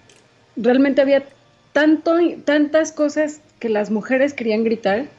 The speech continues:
Eh, por un lado estaban las de la no violencia, por otro lado estaban las que quieren el aborto legal, por otro lado estaban las que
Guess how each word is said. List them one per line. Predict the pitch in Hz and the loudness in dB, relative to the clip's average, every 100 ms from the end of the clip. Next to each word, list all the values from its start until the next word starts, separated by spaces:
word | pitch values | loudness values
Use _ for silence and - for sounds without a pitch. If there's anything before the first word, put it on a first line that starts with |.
| - - | -20 -12
Eh, | 208 | -10
por | 190 226 | 0 2
un | 240 247 | 4 4
lado | 247 240 | 4 2
estaban | 233 240 220 220 208 | 0 -2 -2 0 -2
las | 190 | -2
de | 196 | -2
la | 190 | 0
no | 214 214 | 2 2
violencia, | 202 202 196 196 202 | 2 2 0 -4 -2
por | 202 | 0
otro | 202 220 | 0 2
lado | 226 220 | 2 2
estaban | 208 208 208 202 196 - - _ | 0 0 0 0 -2 -10 -20 _
las | 202 196 | -6 -4
que | 214 | -6
quieren | 175 220 214 220 | 0 0 2 0
el | 196 | 0
aborto | 185 202 202 196 | 0 0 -2 -6
legal, | 196 208 214 208 - - _ | -2 -2 -2 -4 -12 -20 _
por | 226 | 2
otro | 226 226 | 2 0
lado | 240 226 | 0 0
estaban | 226 226 226 220 220 | 0 -2 -4 -2 -2
las | 202 196 | -2 -6
que | 202 202 202 196 190 - | -8 -4 -4 -4 -6 -8